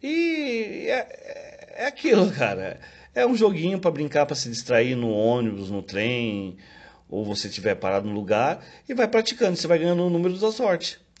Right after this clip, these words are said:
Você pode conseguir até vinte e nove só aí jogando e mais dez de convite. Não custa tentar. É uma chance, é aquilo que eu falo. Se não participar, nem que seja apenas com um cupom,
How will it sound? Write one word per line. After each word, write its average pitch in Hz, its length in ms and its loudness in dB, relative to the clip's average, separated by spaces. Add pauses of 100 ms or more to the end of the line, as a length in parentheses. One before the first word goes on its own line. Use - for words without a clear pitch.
(360)
Você - 120 -12
pode 139 180 0
conseguir 147 260 0
até 151 200 2
vinte 156 380 -6
e 185 40 -6
nove 147 320 2
só 156 200 2
aí 151 200 0
jogando 98 580 -4 (320)
e 240 60 -4
mais 143 280 0
dez 120 280 4
de 127 60 -6
convite. 127 600 -6 (380)
Não 339 160 -4
custa 160 320 -2
tentar. 202 560 -4 (380)
É 247 100 -4
uma 143 220 -2
chance, - 440 -4
é 113 40 -6
aquilo 139 180 -10
que 185 80 -8
eu 170 40 -2
falo. 101 240 -4
Se - 120 -12
não 180 120 -6
participar, 165 720 -4 (920)
nem 190 120 -4
que 208 60 -8
seja 185 220 0
apenas 175 300 -4
com 175 140 -6
um 196 40 -6
cupom, 143 520 -2